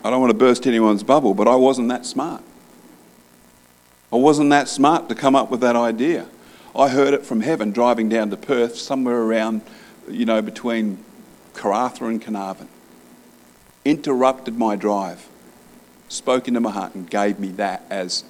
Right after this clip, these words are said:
the thing to do, thing to position ourselves. Fulfilling his will for your life, following his directions as you seek his face and walk in his grace,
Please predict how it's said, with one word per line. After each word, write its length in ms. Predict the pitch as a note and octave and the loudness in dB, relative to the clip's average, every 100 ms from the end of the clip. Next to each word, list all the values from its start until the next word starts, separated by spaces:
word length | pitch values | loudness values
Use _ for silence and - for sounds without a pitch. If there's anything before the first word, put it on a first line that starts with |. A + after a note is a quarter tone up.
| - | -16
the 80 | - | -6
thing 240 | A2 G2+ | -2 -2
to 80 | F2+ | -2
do, 240 | F#2 F2 - - - - - - _ _ | -4 -4 -10 -20 -20 -20 -20 -20 _ _
thing 220 | - G2+ | -4 -4
to 180 | F#2 G2+ | 0 -2
position 540 | F2 - G2+ A2 - G2 | -2 -4 0 0 0 -6
ourselves. 600 | F2 - F2+ F2 - - - - - - - _ _ _ _ C2 C2 _ B1+ _ _ _ _ _ _ _ _ | -6 -8 -10 -12 -18 -20 -20 -20 -20 -20 -20 _ _ _ _ _ _ _ _ _ _ _ _ _ _ _ _
Fulfilling 600 | - A2+ - D3+ D3+ C#3+ | -8 -8 2 6 6 6
his 200 | C3 A#2 | 4 4
will 180 | B2+ | 4
for 160 | B2+ B2 | 4 2
your 100 | G#2+ | 2
life, 460 | A2+ G#2+ F#2 - - - | 2 -2 -4 -10 -20 -16
following 580 | - - C#3 C#3 C3+ C3 | -12 4 6 6 6 6
his 180 | B2 | 4
directions 480 | - A2+ B2 A#2+ F#2+ | 4 4 4 2 -2
as 120 | G2 | 0
you 80 | G2 | -2
seek 280 | G2+ A#2 A2 | -2 0 0
his 160 | G#2+ - | -2 -2
face 340 | A#2 G2 - - - - | -2 -2 -6 -18 -20 -14
and 200 | A2 G2+ | -8 -6
walk 260 | G2+ A#2 B2 | -2 -2 0
in 60 | G2+ | -2
his 180 | F2 | -2
grace, 380 | - F#2+ F2+ - | -2 -4 -4 -8